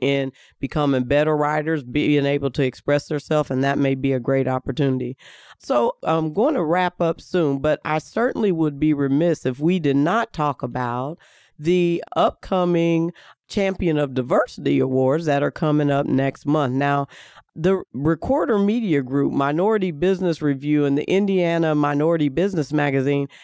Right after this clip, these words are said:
have been holding your diversity awards for seventeen, eighteen years now. This is nothing new in your world. This is the seventeenth annual Champion of Diversity Awards that will be coming up in January of twenty twenty-four.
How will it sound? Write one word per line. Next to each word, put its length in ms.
have 280
been 180
holding 580
your 240
diversity 560
awards 520
for 240
seventeen, 720
eighteen 540
years 300
now. 200
This 360
is 180
nothing 580
new 360
in 120
your 240
world. 460
This 240
is 300
the 120
seventeenth 880
annual 540
Champion 720
of 240
Diversity 460
Awards 520
that 200
will 140
be 160
coming 420
up 280
in 240
January 760
of 120
twenty 340
twenty-four. 720